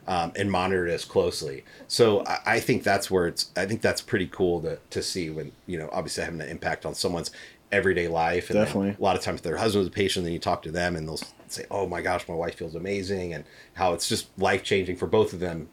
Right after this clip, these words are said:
Speaker 1: together. It, it's pretty, th-, th-, we've had some pretty cool success stories, you know, as far as that goes.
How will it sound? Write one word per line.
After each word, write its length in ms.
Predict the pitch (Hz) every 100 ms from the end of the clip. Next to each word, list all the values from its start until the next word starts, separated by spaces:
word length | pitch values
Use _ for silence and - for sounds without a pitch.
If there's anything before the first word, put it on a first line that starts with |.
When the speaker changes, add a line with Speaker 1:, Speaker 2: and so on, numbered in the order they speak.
| -
Speaker 1:
together. 320 | 98 90 82 107
It, 160 | 113
it's 140 | 117 -
pretty, 420 | - 151 120 - - -
th-, 140 | 131 139
th-, 120 | 151
we've 160 | 160 151
had 160 | 147
some 80 | 110
pretty 220 | - 98
cool 240 | - 98 90
success 400 | 82 - 87 -
stories, 480 | 82 78 76 - -
you 140 | 82
know, 60 | 78
as 280 | 76 76 -
far 180 | 80 76
as 60 |
that 180 | 76 71
goes. 340 | 73 73 -